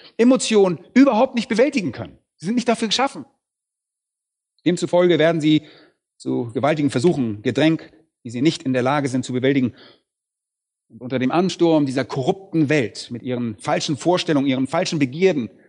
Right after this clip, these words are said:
ihren falschen Worten, Taten und Einstellungen können Kinder für Eltern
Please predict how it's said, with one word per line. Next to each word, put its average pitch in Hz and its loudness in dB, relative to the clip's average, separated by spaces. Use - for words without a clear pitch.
ihren 139 0
falschen 165 0
Worten, 165 0
Taten 185 -2
und 131 -2
Einstellungen 147 -2
können 226 0
Kinder 190 0
für 165 0
Eltern 117 -6